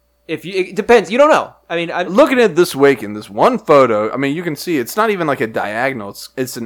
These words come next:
Speaker 2: e-, it's
Speaker 1: Yeah.
Speaker 2: a very shallow S curve.
Speaker 1: But if you, yes. So it's probably that she was more behind her, which makes it overtaking. When you're overtaking another ship,
Speaker 2: Mm-hmm.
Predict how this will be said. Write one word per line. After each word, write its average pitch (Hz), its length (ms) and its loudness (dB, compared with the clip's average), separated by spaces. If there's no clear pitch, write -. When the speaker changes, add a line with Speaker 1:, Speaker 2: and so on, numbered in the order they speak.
Speaker 2:
e-, - 20 -6
it's 131 160 -10
Speaker 1:
Yeah. 147 260 0
Speaker 2:
a 120 80 -2
very 170 300 2
shallow 139 540 2
S - 260 -4
curve. - 220 -10
Speaker 1:
But 160 140 0
if - 240 -12
you, 151 380 -10
yes. 160 640 -14
So 131 600 -4
it's 156 140 -16
probably 165 680 0
that 131 120 -10
she 147 160 -12
was 127 200 -14
more 127 200 -6
behind 120 380 -8
her, 104 180 -10
which 107 220 -18
makes 127 240 -10
it 120 100 -14
overtaking. 123 600 -12
When 151 220 -6
you're 190 380 -2
overtaking 165 720 -6
another 135 280 -10
ship, - 520 -10
Speaker 2:
Mm-hmm. 160 380 -8